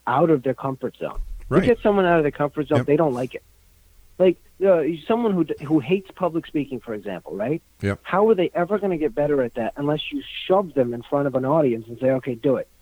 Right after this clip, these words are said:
Speaker 1: "Oh, that sucked." Of course it sucks. You haven't done it before.
Speaker 2: You have to
Speaker 1: Now,
Speaker 2: face your
Speaker 1: ten
Speaker 2: demons in
Speaker 1: times
Speaker 2: life.
Speaker 1: later,
Speaker 2: Yeah.
Speaker 1: you're pretty good.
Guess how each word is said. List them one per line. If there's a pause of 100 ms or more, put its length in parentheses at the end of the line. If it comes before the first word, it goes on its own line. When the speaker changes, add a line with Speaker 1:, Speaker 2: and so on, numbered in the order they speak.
Speaker 1:
"Oh,
that (100)
sucked."
Of
course
it
sucks.
You
haven't
done
it
before. (100)
Speaker 2:
You
have
to
Speaker 1:
Now,
Speaker 2:
face
your
Speaker 1:
ten
Speaker 2:
demons
in
Speaker 1:
times
Speaker 2:
life.
Speaker 1:
later,
Speaker 2:
Yeah.
Speaker 1:
you're
pretty
good.